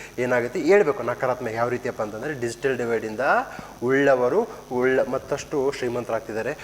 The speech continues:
ಬಡವರು ಮತ್ತಷ್ಟು ಬಡವರಾಗ್ತಿದ್ದಾರೆ. For example Oxfam ವರದಿ ರಿಪೋರ್ಟನ್ನು ನಾವು ಮೆನ್ಷನ್ ಮಾಡೋಣ. Oxfam ವರದಿಯಲ್ಲಿ ಏನ್ ಹೇಳುತ್ತೆಪ್ಪ ಅಂತಂದ್ರೆ,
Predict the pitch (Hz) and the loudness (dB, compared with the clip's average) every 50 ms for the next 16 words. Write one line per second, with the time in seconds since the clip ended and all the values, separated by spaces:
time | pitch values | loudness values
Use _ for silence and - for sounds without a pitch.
0 | - - - 113 131 131 139 135 143 165 226 - - - - - 117 117 - - | -18 -12 0 0 2 4 4 4 4 2 0 -2 -4 -14 -6 -2 -2 -2 0 -2
1 | 127 - - 135 123 117 107 110 110 110 107 - - 104 107 113 110 - 113 110 | -6 -4 -4 -4 0 2 4 4 4 4 2 0 -2 -2 0 0 0 2 0 0
2 | 107 110 110 123 117 117 113 - 151 - - - 147 165 - - - - 160 151 | 0 0 0 2 2 2 0 -2 -4 -4 -2 0 0 0 0 -2 -2 0 2 2
3 | 143 135 135 120 127 123 123 - - 123 117 - 117 131 160 156 135 120 110 107 | 2 2 2 2 2 2 0 0 0 0 0 0 0 -2 0 0 0 0 0 -2
4 | 107 101 - 113 107 104 104 104 101 104 101 - - 123 123 - - - 135 127 | -4 -4 -6 -6 -4 -4 -2 -2 -2 -4 -4 -2 -2 -2 -2 -2 -2 -4 -2 0
5 | 120 117 117 113 120 110 107 127 180 196 190 160 147 135 - - 117 104 - 113 | 0 -2 -2 -2 -2 -2 0 2 2 2 2 2 0 0 -2 -2 -6 -6 -4 -6
6 | 101 98 - 101 98 95 104 110 113 123 135 151 165 185 214 226 | -8 -8 -8 -12 -12 -10 -8 -6 -4 -4 -2 -2 -2 -2 -4 -4